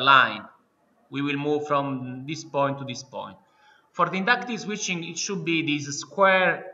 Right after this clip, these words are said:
waveform that is dashed black in this plot.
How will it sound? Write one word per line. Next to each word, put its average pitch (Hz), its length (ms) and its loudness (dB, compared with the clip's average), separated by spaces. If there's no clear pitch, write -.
waveform 143 520 -2
that 117 180 -10
is 120 160 -10
dashed 147 320 -2
black 143 440 -2
in 131 180 -4
this 127 160 -8
plot. - 420 -12